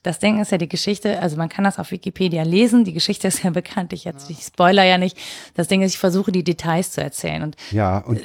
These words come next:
Speaker 1: es ist
Speaker 2: ja, ja.
Speaker 1: deswegen gerade schwieriger oder es wird zunehmend schwieriger zu erzählen, weil ich einfach verschiedene Quellen habe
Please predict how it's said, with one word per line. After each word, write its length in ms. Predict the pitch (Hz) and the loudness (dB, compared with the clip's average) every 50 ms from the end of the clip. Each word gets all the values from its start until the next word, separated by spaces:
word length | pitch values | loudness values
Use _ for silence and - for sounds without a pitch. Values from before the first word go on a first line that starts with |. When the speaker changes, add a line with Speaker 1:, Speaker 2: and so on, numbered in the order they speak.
| - - | -4 -4
Speaker 1:
es 140 | - 107 98 | -2 -2 0
ist 100 | 104 101 | 0 2
Speaker 2:
ja, 60 | 107 | 4
ja. 100 | 214 226 | 4 4
Speaker 1:
deswegen 260 | 254 - 233 247 240 | 4 4 4 4 6
gerade 300 | 226 202 208 220 214 220 | 6 6 4 4 4 2
schwieriger 560 | 214 - - 196 226 254 254 226 208 220 208 | 2 0 2 2 4 4 4 4 4 2 2
oder 100 | 175 170 | 2 2
es 160 | 185 185 - - | 0 0 -2 0
wird 260 | 185 202 226 233 - | 2 2 2 2 0
zunehmend 360 | - 226 220 214 208 208 202 | 0 2 2 4 2 2 0
schwieriger 480 | - - 190 220 220 208 185 196 196 - | -2 -2 0 0 0 0 0 -2 -2 -2
zu 120 | - - | -2 -2
erzählen, 600 | 170 160 - - - - 190 196 196 202 196 170 | -2 -2 -2 -2 0 2 4 4 4 4 4 2
weil 160 | 180 175 170 | 2 0 0
ich 160 | 170 160 - | -2 -4 -6
einfach 240 | - 170 156 - 165 | -8 -8 -8 -8 -8
verschiedene 500 | - - 196 180 - - 175 175 185 180 | -6 -4 -4 -4 -4 -6 -4 -2 -2 -2
Quellen 540 | 165 - - - 175 180 196 220 226 226 220 | -4 -4 -2 0 2 4 4 4 4 4 2
habe 400 | 220 220 226 220 202 220 226 220 | 2 2 2 2 4 2 2 0